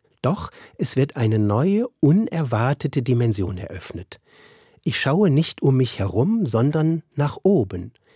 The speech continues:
Gott erhebt mein Haupt. Gott stützt mich. Er handelt nicht zuerst an den Feindmächten, er handelt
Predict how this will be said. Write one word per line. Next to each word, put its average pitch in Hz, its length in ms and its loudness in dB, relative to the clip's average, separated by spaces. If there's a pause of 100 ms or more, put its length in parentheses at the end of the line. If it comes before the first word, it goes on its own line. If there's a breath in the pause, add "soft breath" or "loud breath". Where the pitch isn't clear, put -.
(180 soft breath)
Gott - 380 -2
erhebt 117 560 0
mein 113 300 0
Haupt. - 460 -10 (520 soft breath)
Gott 120 240 -2
stützt - 640 -4
mich. - 420 -16 (640 soft breath)
Er 117 160 0
handelt 156 340 2
nicht 175 220 0
zuerst - 480 0
an 110 120 0
den 101 120 0
Feindmächten, 180 1000 -4 (340 soft breath)
er 113 220 -2
handelt 151 500 0